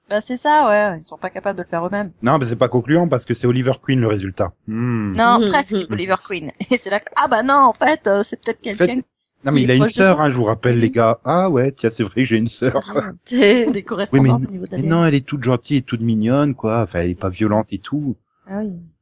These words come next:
Speaker 3: Mhm.
Speaker 2: Oui, elle te, elle paraît comme ça à, à Oliver, mais peut-être pas à Arrow. Et là, j'adore la tronche qu'il fait quand elle commence à lui latter la gueule,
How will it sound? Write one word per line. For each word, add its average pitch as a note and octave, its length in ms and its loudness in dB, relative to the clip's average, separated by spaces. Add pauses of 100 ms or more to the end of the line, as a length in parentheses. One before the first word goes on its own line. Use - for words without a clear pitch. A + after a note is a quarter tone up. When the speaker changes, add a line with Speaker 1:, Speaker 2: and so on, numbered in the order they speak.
(160)
Speaker 3:
Mhm. G#3+ 500 -4 (120)
Speaker 2:
Oui, A2 400 -2
elle F2 160 -6
te, G#2 100 -4 (140)
elle G2+ 180 -2
paraît F#2 280 -2
comme A2 240 2
ça F#2 360 0
à, F2 220 0
à F#2 140 -4
Oliver, G2 520 0
mais F2 140 -4
peut-être F2 360 -8
pas F#2+ 180 0
à F2 220 2
Arrow. F2+ 320 -2 (1160)
Et A2+ 60 2
là, B2 100 4
j'adore A2+ 260 4
la G#2+ 120 4
tronche - 280 -2
qu'il B2 100 2
fait - 240 -2
quand - 240 -2
elle - 120 -4
commence C#3 380 2
à C#3+ 60 2
lui C3 160 -2
latter D3 360 -2
la C3 140 2
gueule, - 200 -6